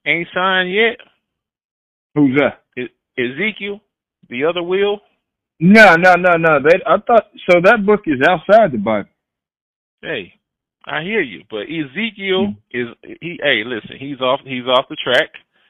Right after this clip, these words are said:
Speaker 1: Uh, Florida running back, uh, Dalvin Cook. Not
Speaker 2: Saquon
Speaker 1: these
Speaker 2: Barkley,
Speaker 1: dudes.
Speaker 2: baby.
Speaker 1: Sa-,
Speaker 2: A lot of points.
Speaker 1: Saquon, Sa-, Saquon ain't got a job either.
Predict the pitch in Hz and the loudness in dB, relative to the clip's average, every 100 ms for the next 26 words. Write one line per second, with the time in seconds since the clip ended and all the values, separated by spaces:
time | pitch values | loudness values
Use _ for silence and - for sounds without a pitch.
0 | _ _ _ _ _ - 117 113 110 98 | _ _ _ _ _ -4 0 0 0 -2
1 | 101 _ _ _ _ _ _ _ _ _ | -8 _ _ _ _ _ _ _ _ _
2 | _ 160 160 143 143 135 117 131 156 _ | _ -4 -4 -2 -4 -4 0 -2 -2 _
3 | _ _ _ _ - 120 107 104 104 _ | _ _ _ _ -12 -6 -4 -4 -8 _
4 | _ _ _ - 135 156 143 139 143 156 | _ _ _ -2 4 4 2 -4 -4 -4
5 | - _ _ _ _ _ _ _ _ _ | -8 _ _ _ _ _ _ _ _ _
6 | _ _ _ - 147 117 175 180 147 185 | _ _ _ -2 -2 2 2 2 6 6
7 | 214 135 127 135 135 131 120 _ _ _ | 6 2 0 2 0 -2 -12 _ _ _
8 | - _ - - 123 135 - 185 165 175 | -20 _ -8 2 2 2 0 0 0 -2
9 | 247 - 151 - _ - 190 226 226 226 | -8 -10 -18 -20 _ -6 -6 -4 -4 -2
10 | 233 240 233 262 262 359 370 | 0 0 2 0 2 0 -2